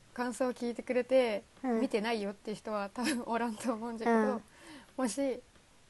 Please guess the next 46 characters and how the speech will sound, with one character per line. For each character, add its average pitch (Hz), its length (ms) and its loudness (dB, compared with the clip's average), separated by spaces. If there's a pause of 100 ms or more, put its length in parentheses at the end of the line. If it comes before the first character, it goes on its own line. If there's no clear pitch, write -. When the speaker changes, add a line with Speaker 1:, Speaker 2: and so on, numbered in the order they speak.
Speaker 1:
見 247 80 -6
て 240 120 -2
な 220 200 -4
い 208 120 -6
な、 208 180 -4 (260)
見 220 80 -6
て - 120 -4
な 226 100 -4
い 214 80 -4
よ 247 100 0
っ - 40 0
て - 160 -10
い 202 80 -4
う 196 80 -8
方 202 120 -10 (100)
で、 214 260 4
Speaker 2:
う 214 40 6
ん。 202 160 -2 (1400)
Speaker 1:
は 233 200 -2
も 196 260 -6
う - 20 -14 (100)
本 220 140 -8
当 220 120 -8
に 214 100 -8
ぜ 220 120 -2
ひ 202 260 -10 (560)
劇 214 200 -6
場 233 120 0
に 226 80 -2
走 196 220 -6
っ - 40 -10
て 220 100 -8
ほ 190 100 -8
し - 120 -10
い。 - 200 -10
Speaker 2:
う 233 40 4
ん。 220 280 4 (1120)
あ - 20 -2
れ 220 100 2
は 247 260 6 (1600)
劇 220 240 -2
場 254 180 4
で 262 80 2
見 254 140 0
て 240 100 -2
も 208 200 -4